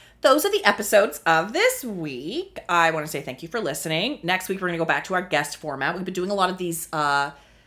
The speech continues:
single podcasts just because I've been really busy, and it actually takes a lot less time to do a solo podcast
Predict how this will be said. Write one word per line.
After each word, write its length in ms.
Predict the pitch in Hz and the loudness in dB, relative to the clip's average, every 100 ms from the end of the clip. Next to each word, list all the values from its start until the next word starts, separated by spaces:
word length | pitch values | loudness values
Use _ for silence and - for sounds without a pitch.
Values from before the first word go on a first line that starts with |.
| _ | _
single 500 | - - 233 220 220 | -10 0 0 2 0
podcasts 720 | 214 180 180 214 175 175 - | 4 4 4 2 2 2 -2
just 160 | - - | -10 -12
because 160 | - 226 | -10 -8
I've 60 | |
been 100 | 220 | -6
really 160 | 208 185 | -4 -4
busy, 560 | 165 170 214 214 220 | -2 -2 -2 -6 -6
and 280 | 185 175 175 - | -6 -6 -6 -4
it 100 | 180 | -4
actually 300 | 202 - 226 | -4 -6 -6
takes 300 | 208 196 - | -8 -8 -10
a 40 | 165 | -10
lot 460 | 151 151 220 - | -6 -2 -2 -4
less 300 | 196 196 190 | -4 -2 -4
time 320 | - 160 165 170 | -8 -6 -6 -8
to 80 | |
do 100 | 160 | -8
a 40 | 151 | -8
solo 280 | - 143 160 | -6 -8 -4
podcast 520 | 190 185 208 214 | -4 -2 -2 -2